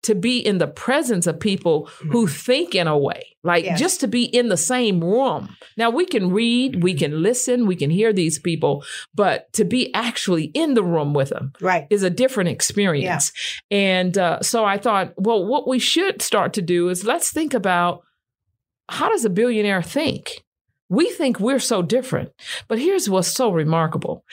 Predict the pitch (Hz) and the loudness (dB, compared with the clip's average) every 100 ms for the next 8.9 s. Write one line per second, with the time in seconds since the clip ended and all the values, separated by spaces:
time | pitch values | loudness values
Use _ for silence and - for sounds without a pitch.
0 | - - 262 294 285 214 156 143 - 233 | -14 -6 -4 -2 0 0 0 -2 0 0
1 | 240 233 226 240 247 - 220 - 240 247 | 0 0 2 0 -2 -2 0 0 0 0
2 | 240 214 254 254 247 269 285 285 339 339 | 0 0 0 0 0 0 0 0 0 0
3 | - 208 - 202 214 143 - - 269 269 | 0 -2 -2 0 0 -2 -6 -4 -2 0
4 | 233 220 196 190 262 285 269 254 269 269 | 0 0 0 0 0 0 0 0 -2 0
5 | 277 311 - - 139 208 233 247 277 294 | -2 -2 -4 -6 -4 -2 0 0 0 0
6 | 349 277 185 - 214 - 214 - 143 165 | 0 2 0 0 -8 -4 -6 -4 -2 0
7 | 247 277 294 330 302 320 330 302 175 220 | 2 2 2 2 0 0 -2 0 -2 -4
8 | 220 - - - - 233 247 262 | -4 -6 -4 -4 -2 0 2 2